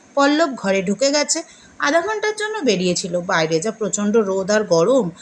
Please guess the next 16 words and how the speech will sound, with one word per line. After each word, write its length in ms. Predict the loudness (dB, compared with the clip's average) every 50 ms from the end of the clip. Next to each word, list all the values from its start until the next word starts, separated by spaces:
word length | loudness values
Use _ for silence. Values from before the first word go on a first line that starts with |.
| -20 -20 -20 -20 -10 -2
কে 240 | 2 4 6 6 6
আর 120 | 4 4
বাইরে 360 | 2 2 2 2 4 2 0
থাকতে 400 | 0 -2 -8 -8 -6 -4 -2 0
পারে 220 | 2 2 2 4 4
এর 160 | 2 2 2
মধ্যে 280 | 2 0 0 0 0
বলো? 240 | 0 0 0 0 0
কিন্তু 260 | 0 0 0 0 0
কাজের 420 | 0 0 0 0 2 4 2 2 2
দরকারে 400 | 2 0 0 0 0 0 0 2
তো 120 | 0 0
থাকতে 400 | 0 0 0 -2 0 0 0 0
হবেই। 340 | 2 2 0 0 0 -2 -4 -6 -10 -20 -20 -20 -20 _ -6
তো 80 | -4 -2
চলো 300 | 0 0 0 0 0